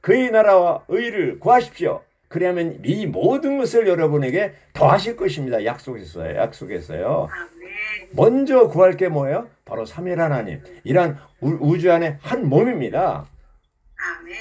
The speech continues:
Speaker 1: 이걸 구해야 돼요. 한 입장 위에, 터 위에서 실제적인 영을 누려야 돼요.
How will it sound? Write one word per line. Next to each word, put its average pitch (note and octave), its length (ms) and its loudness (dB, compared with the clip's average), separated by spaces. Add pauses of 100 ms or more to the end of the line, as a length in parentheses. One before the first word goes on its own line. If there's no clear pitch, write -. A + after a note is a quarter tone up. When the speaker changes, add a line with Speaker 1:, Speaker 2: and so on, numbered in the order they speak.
(160)
Speaker 1:
이걸 B3 240 0
구해야 F#3 400 2
돼요. E3+ 220 -2 (120)
한 A#3 220 -4
입장 F#3+ 480 0 (180)
위에, D3 280 2
터 A#3 240 4
위에서 D#3 580 2 (1200)
실제적인 F3+ 520 2
영을 D3+ 420 -4 (360)
누려야 B2+ 500 2
돼요. D2+ 480 -10